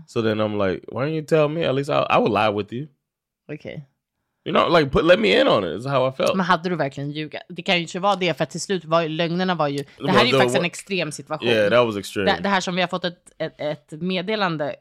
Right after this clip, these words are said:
Speaker 2: om, det är ju, liksom, i nuläget, vill jag säga.
Speaker 1: Right.
Speaker 2: Än så länge vad vi vet, eller vad den här, eh, brevskrivaren vet, så är det inte såna här stora grejer. Men det som hände våra vänner, det var ju att, att, eh, den här killen ljög om sitt arbete på ett
Speaker 1: Mm.
Speaker 2: väldigt seriöst sätt.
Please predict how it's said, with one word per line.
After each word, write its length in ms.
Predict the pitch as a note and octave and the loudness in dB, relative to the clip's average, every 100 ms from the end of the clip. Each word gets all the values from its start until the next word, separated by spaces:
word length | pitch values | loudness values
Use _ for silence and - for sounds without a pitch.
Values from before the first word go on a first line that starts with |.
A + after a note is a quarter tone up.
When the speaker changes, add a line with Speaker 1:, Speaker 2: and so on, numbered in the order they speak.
| - | -14
Speaker 2:
om, 400 | C#3 - F3 G3 _ _ _ _ | -14 -6 -4 -4 _ _ _ _
det 120 | F#3+ | -6
är 40 | |
ju, 140 | G3+ F3+ | -4 -4
liksom, 360 | D#3 D#3 D3+ - | -6 -6 -6 -4
i 160 | D#3+ | 0
nuläget, 1120 | F3+ F#3 F3+ E3 D3+ - D3+ G3 A3 G3 A#2 C#3 | 4 4 2 0 -4 -12 -8 -2 -2 -2 -8 -12
vill 100 | A#2+ | -14
jag 120 | C3+ | -12
säga. 180 | A2+ G#2+ | -4 4
Speaker 1:
Right. 160 | C3+ | 6
Speaker 2:
Än 160 | G#3 G#3+ | 4 0
så 120 | - | -4
länge 280 | F#3+ D#3 D3+ | -2 -2 -2
vad 220 | C#3+ C#3+ | -2 -4
vi 140 | D3+ D#3 | -4 -4
vet, 520 | G3 C3+ D3 - - | -4 -4 -8 -12 -10
eller 220 | C#3 C#3+ | -10 -8
vad 180 | D3 C#3+ | -6 -6
den 80 | D3+ | -6
här, 180 | C3+ | -6
eh, 960 | C3+ C3+ - - - - - - _ - | -6 -8 -10 -16 -18 -20 -20 -20 _ -14
brevskrivaren 920 | D#3 A3 F3 C#3+ - B3+ F#3 D#3 C3+ | -4 -2 -2 -2 2 4 4 2 -4
vet, 300 | C3+ - - - - | -8 -10 -12 -18 -20
så 120 | - E3+ | -10 -6
är 120 | D#3+ | -4
det 60 | |
inte 180 | F#3 E3+ | -4 -6
såna 160 | C#3 B2 | -10 -12
här 40 | |
stora 300 | B2+ C3+ B2 | -12 -12 -10
grejer. 320 | C3+ C#3+ C3+ | -10 -8 -8
Men 200 | B2+ C#3 | -6 -6
det 120 | C#3 C#3+ | -8 -8
som 140 | D3 | -8
hände 220 | D3 D3 | -8 -8
våra 240 | C#3+ C#3 C#3 | -8 -8 -6
vänner, 340 | D3+ D3+ F#3 | -6 -4 -6
det 80 | F3+ | -4
var 160 | D#3+ | -4
ju 80 | C3+ | -4
att, 220 | B2+ - _ | -6 -10 _
att, 260 | - C#3+ _ | -14 -14 _
eh, 180 | - D3+ C#3 | -12 -10 -8
den 120 | D3+ | -8
här 100 | C#3+ | -8
killen 480 | C#3 F3 D3+ C#3+ D3 _ _ _ | -6 -8 -6 -6 -8 _ _ _
ljög 380 | D#3+ D3 D#3 - | -6 -4 -6 -6
om 200 | D#3 D#3+ | -6 -6
sitt 240 | - C#3+ | -8 -10
arbete 600 | D#3 D3+ C#3 C#3+ - A3+ C4+ | -6 -6 -6 -12 -10 -10 -8
på 60 | F3+ | -12
ett 100 | _ | _
Speaker 1:
Mm. 80 | D#3 | -8
Speaker 2:
väldigt 380 | D#3 C#3 D3 - | -6 -6 -10 -10
seriöst 520 | D3 D3+ C#3 - - | -10 -8 -8 -10 -12
sätt. 280 | - F#3+ | -6 -6